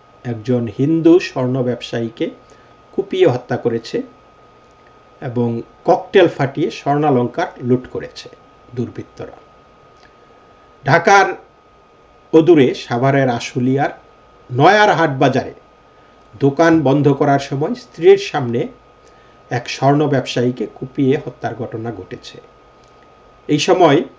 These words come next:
ডাকাত দলের সদস্যরা ককটেল ফাটিয়ে এলাকায় আতঙ্ক সৃষ্টি করে ওই ব্যবসায়ীর স্বর্ণালংকার লুট করে নিয়ে গেছে। ঘটনাটা ঘটে-, ঘটেছে গত রোববার রাত সাড়ে আটটার দিকে।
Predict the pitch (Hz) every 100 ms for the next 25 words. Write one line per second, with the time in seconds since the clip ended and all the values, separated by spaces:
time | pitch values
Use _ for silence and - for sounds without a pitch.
0 | _ _ _ _ 127 143 160 175 160 170
1 | 160 151 127 147 - 135 - - _ -
2 | 131 - 143 123 127 - 151 151 131 131
3 | 123 113 123 147 147 147 143 143 - -
4 | 135 131 214 - - _ - _ _ _
5 | - 170 143 131 - 143 135 131 - 127
6 | 139 123 120 165 131 127 127 - 110 113
7 | 113 113 113 - - _ _ _ _ _
8 | _ _ _ _ _ _ 143 143 151 147
9 | 156 143 120 - - 117 117 139 - 311
10 | - 113 120 117 143 151 139 113 - _
11 | _ _ 127 120 - - - 120 123 -
12 | 117 104 110 - 165